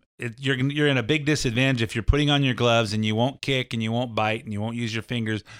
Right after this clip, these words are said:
and you won't choke out people. You can't go in with,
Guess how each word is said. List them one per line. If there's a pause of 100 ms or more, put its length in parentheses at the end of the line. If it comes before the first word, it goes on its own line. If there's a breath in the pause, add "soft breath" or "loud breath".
(180 loud breath)
and
you
won't
choke
out
people. (240 loud breath)
You
can't
go
in
with,